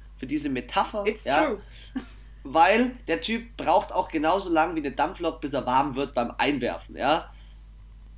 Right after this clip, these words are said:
Speaker 1: Am Ende bringt er dann, äh, James Conner richtig geil unter. Ich hab, glaub ich, die Steelers im Rushing aufgestellt. Ja, da hab ich zweiundzwanzig Punkte gekriegt. Ziemlich nice.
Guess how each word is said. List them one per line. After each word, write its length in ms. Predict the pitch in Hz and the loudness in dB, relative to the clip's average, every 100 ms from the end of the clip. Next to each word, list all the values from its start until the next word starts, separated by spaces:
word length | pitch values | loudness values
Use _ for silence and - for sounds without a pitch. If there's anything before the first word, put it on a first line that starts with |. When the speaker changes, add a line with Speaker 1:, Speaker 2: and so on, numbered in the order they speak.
| - | -4
Speaker 1:
Am 140 | 151 | -2
Ende 380 | 156 180 226 214 | 2 2 2 2
bringt 300 | - 170 196 | 2 -2 0
er 80 | 190 | 2
dann, 360 | 175 170 175 175 | 4 2 2 -4
äh, 280 | 147 156 151 | 0 2 2
James 320 | 156 156 156 | 2 0 -2
Conner 360 | - 180 208 | -6 0 0
richtig 340 | 175 226 233 - | 0 -2 -4 -4
geil 240 | 190 196 | 2 2
unter. 380 | 185 190 196 165 | 0 -6 -2 -2
Ich 160 | 151 156 | -2 -4
hab, 160 | 147 | -4
glaub 160 | 151 147 | -4 -4
ich, 100 | 143 | -6
die 100 | 135 | -10
Steelers 760 | - - 139 170 170 160 156 | -12 -12 -8 -6 -2 -4 -4
im 340 | - 135 131 127 | -4 -2 0 -2
Rushing 500 | 120 131 - 196 190 | 0 0 0 -4 -6
aufgestellt. 760 | 151 175 - 165 - 165 165 135 | -4 -4 -6 -8 -6 -2 -2 0
Ja, 140 | 127 | 2
da 80 | 139 | 2
hab 80 | 120 | 0
ich 80 | |
zweiundzwanzig 500 | 117 127 143 139 117 | -4 -6 -6 -6 -10
Punkte 300 | - 170 - | -10 -10 -10
gekriegt. 340 | 104 - 123 123 - | -12 -8 -10 -10 -14
Ziemlich 280 | - 135 110 | -10 -8 -8
nice. 400 | 104 104 - - | -6 -6 -6 -10